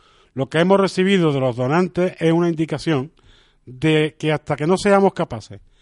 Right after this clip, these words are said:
de verificar los datos, retendrán la financiación. Y esto es,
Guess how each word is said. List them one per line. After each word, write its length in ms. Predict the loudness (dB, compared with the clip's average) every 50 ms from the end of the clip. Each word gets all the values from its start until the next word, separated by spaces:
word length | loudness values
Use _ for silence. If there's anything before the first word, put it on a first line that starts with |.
| _ _ _ _ _ -16
de 240 | -4 0 0 2 2
verificar 640 | 2 0 0 -2 -4 -4 -8 -2 2 4 4 4
los 180 | 4 2 0 0
datos, 340 | 0 -2 -2 -4 -8 -12 -12 -14 _ _ -14
retendrán 800 | -8 -2 0 2 2 2 2 0 0 0 0 -2 -2 -2 -4 -8 _ _ _ _ _ _ _ _ _ -8
la 240 | -2 0 2 2 2
financiación. 680 | 0 -4 -6 -6 -6 -8 -10 -12 -14 -16 -18 -20 -20 _ _ _ _ _ _ -20 -20 _ _ _
Y 120 | 0 2 2
esto 260 | 2 2 4 6 6
es, 260 | 6 6 4 0 -4